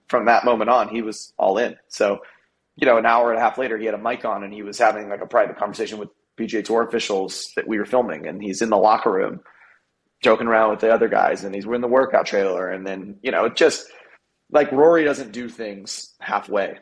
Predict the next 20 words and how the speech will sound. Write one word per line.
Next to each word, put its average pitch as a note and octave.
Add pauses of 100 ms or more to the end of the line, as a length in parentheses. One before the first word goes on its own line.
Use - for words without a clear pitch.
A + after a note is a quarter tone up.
(100)
you A2+
know? F#2
So -
once B2+
he B2
was G#2+
in, G#2
he G#2+
was G2
all F2+
in, B1 (340)
and F#2
it G2+
was F#2+
awesome. G2+ (140)
Gave G2
us -
a -
great E2+
ending. F2